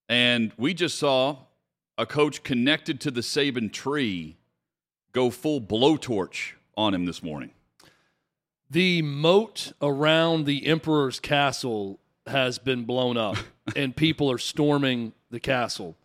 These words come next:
Speaker 2: right now. And the emperor in this regard is Nick Saban, and he's the one living in the castle that now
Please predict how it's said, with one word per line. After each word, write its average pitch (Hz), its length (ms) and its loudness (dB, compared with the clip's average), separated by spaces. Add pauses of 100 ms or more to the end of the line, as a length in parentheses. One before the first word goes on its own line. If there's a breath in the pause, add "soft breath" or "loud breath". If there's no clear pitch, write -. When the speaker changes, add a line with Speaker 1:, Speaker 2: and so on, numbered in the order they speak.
(360)
Speaker 2:
right 127 240 2
now. 104 400 -4
And 135 160 -2
the 143 140 4
emperor 135 520 2 (100)
in 135 120 0
this 131 300 -2 (320)
regard 127 460 2
is 110 160 -4
Nick 127 180 -4
Saban, 113 580 2 (380)
and 120 100 -4
he's 160 160 2
the 151 60 0
one 143 200 2
living 131 220 0
in 123 60 -2
the 113 60 -6
castle 143 460 0
that 123 120 0
now 127 180 0